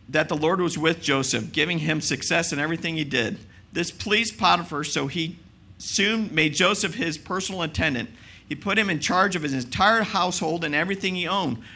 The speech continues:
From the day Joseph was put in charge of his master's household and property, the Lord began to bless Potiphar's household for Joseph's sake. All his household affairs ran smoothly, and his crops and his livestock flourished.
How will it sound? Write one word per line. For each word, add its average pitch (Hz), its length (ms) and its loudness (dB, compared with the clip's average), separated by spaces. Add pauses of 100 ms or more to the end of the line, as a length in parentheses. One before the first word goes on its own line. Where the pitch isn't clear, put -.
(260)
From 156 180 -2
the 143 80 2
day 180 280 4
Joseph 202 580 2 (280)
was 143 180 -2
put 214 220 -2
in 226 100 2
charge 190 320 2
of 165 80 -2
his 143 160 -2
master's 185 400 0
household 156 640 0
and 143 160 -4
property, 190 500 0
the 139 160 -2
Lord 185 320 -2
began 170 360 0
to 170 100 -6
bless 156 340 0
Potiphar's 185 520 -2
household 165 580 -2 (260)
for 151 100 -2
Joseph's 190 540 0
sake. 117 300 0 (340)
All 226 400 4 (460)
his 170 200 0
household 208 440 2
affairs 170 640 4 (220)
ran 156 200 4
smoothly, 160 720 2
and 135 120 0
his 131 100 0
crops 214 580 0
and 127 120 -2
his 117 180 -4
livestock 190 480 2 (160)
flourished. - 720 -2